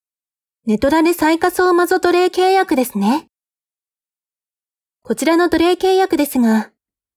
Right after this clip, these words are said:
男子大学生であるドMの男性が初めてできた彼女の女子大生と交わした奴隷契約となります。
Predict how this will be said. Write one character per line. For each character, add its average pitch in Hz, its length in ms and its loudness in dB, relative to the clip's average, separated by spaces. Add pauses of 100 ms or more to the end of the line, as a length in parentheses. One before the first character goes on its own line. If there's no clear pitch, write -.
(180)
男 254 200 0
子 349 140 -2
大 370 160 2
学 392 200 0
生 349 220 0
で 294 140 0
あ 254 40 2
る 254 140 0
ド 208 120 0
M 269 200 0
の 294 140 0
男 294 220 0
性 294 200 -2
が 285 220 0 (220)
初 254 260 -2
め 403 100 2
て 339 140 0
で 302 80 0
き - 100 -12
た 247 100 -2
彼 320 240 0
女 339 120 0
の 285 100 0
女 214 140 -2
子 285 100 -4
大 339 220 0
生 330 200 -2
と 285 100 -2
交 208 140 -4
わ 247 140 0
し - 80 -12
た 302 100 0
奴 254 120 0
隷 294 140 0
契 370 240 0
約 359 200 0
と 269 100 -4
な 226 120 0
り 214 100 -2
ま 214 140 -2
す。 - 180 -12